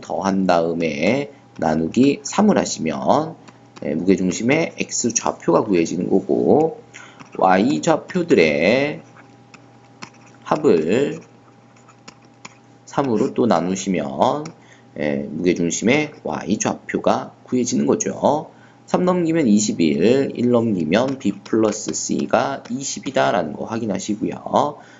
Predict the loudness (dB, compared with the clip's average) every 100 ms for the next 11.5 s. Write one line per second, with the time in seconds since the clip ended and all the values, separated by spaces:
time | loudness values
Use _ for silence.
0 | -10 -4 -2 0 0 2 2 2 2 2
1 | 0 -2 0 0 0 0 2 2 0 2
2 | 2 0 -6 -16 -18 -18 -4 2 2 4
3 | 4 6 4 2 0 0 0 2 2 2
4 | 4 4 4 2 0 2 2 2 -2 -6
5 | -6 -4 -2 -2 0 0 2 4 4 2
6 | -2 -6 -8 -6 -2 0 0 -4 -6 -4
7 | -2 0 0 0 -2 -6 -4 -2 0 0
8 | 0 -2 -2 -4 -10 -18 -20 _ -20 -20
9 | -20 -18 -16 -14 -6 4 4 4 2 2
10 | 0 -2 -2 -2 -2 2 4 4 4 2
11 | 2 2 0 0